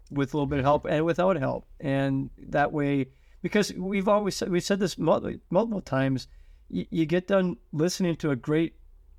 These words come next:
program, and by the time you get home, you forget a lot of it. Or when you get home, life happens, and all the things you meant to practice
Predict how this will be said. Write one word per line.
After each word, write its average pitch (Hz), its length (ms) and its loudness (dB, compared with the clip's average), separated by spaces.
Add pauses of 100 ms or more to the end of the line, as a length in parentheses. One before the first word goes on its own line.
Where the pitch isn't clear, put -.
(760)
program, 147 680 0 (120)
and 147 460 0 (360)
by 160 120 0
the 160 60 0
time 180 180 0
you 165 60 -6
get 160 100 -2
home, 165 240 0
you 139 60 -2
forget 151 260 -2
a 214 60 -2
lot 139 240 0
of 127 100 -6
it. 127 240 -8
Or 147 460 0 (240)
when 151 120 -2
you 151 60 0
get 160 120 2
home, 165 520 2
life 156 300 0
happens, 170 540 0
and 143 420 -2 (480)
all 151 100 4
the 156 60 2
things 160 240 -2
you 147 80 -2
meant 160 360 0
to - 80 -6
practice 151 600 -2